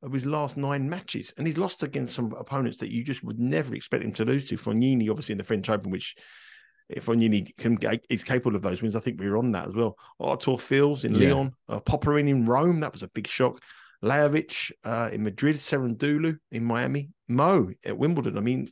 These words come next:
Speaker 1: these are, this is, uh, Felix, Felix Auger-Aliassime was considered a, a sort of, a, a constant in the top ten in the world, and perhaps maybe can break into the top five, but it's, uh, it isn't working out for him. And he's probably a vulnerable favourite here against Watanuki. Uh,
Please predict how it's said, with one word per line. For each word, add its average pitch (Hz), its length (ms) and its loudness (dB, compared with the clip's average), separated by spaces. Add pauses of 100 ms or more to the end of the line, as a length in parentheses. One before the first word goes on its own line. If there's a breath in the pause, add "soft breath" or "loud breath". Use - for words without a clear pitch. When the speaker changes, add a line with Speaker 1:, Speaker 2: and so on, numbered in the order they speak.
Speaker 1:
these 175 440 0
are, 113 320 0 (460)
this 156 120 -8
is, 139 240 -8
uh, - 120 -6
Felix, 160 300 0
Felix 170 220 0
Auger-Aliassime 117 600 0
was 101 100 -8
considered 120 400 -2
a, 104 100 0 (1120 loud breath)
a - 60 -8
sort - 320 0
of, - 240 -10
a, 123 80 -8 (100)
a 120 60 -10
constant 185 580 -2
in 104 80 -6
the 107 60 -6
top - 260 -6
ten 139 160 -2
in 123 80 2
the 95 80 -2
world, 101 200 -2
and 127 120 -8
perhaps 147 380 -6
maybe 131 240 -4
can 123 160 -4
break 131 300 -2
into 123 180 -6
the 120 80 -10
top - 260 -8
five, 156 320 -6
but 117 120 -4
it's, - 280 -8
uh, 123 120 2 (340 loud breath)
it 156 140 0
isn't 185 260 4
working 185 340 4
out 190 200 -2
for - 140 -4
him. 110 120 2
And 127 200 0 (340 loud breath)
he's 175 100 -8
probably - 240 4
a 185 80 6 (160)
vulnerable 185 320 6
favourite 180 380 2
here 110 160 -2
against 107 240 -4
Watanuki. 104 680 0
Uh, 135 120 -2